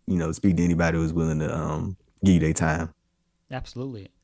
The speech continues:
Speaker 2: Um, so since you've been, you know, you've been covering wrestling now for a number of years,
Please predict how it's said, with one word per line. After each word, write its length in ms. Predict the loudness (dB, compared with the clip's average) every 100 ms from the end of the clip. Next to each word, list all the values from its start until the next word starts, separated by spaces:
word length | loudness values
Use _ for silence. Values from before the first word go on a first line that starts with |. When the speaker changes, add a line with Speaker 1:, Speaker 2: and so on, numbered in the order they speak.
| _ -8
Speaker 2:
Um, 380 | -6 -6 -8 -10
so 140 | -8
since 260 | -6 -4 -4
you've 100 | -4
been, 160 | -6
you 140 | -4 -6
know, 80 |
you've 160 | -6 -6
been 80 | -8
covering 360 | -8 -6 -4
wrestling 380 | -4 -6 -6 -4
now 220 | -2 -4
for 180 | -4 -8
a 40 | -6
number 280 | -6 -6
of 80 | -8
years, 400 | -8 -8 -8 -10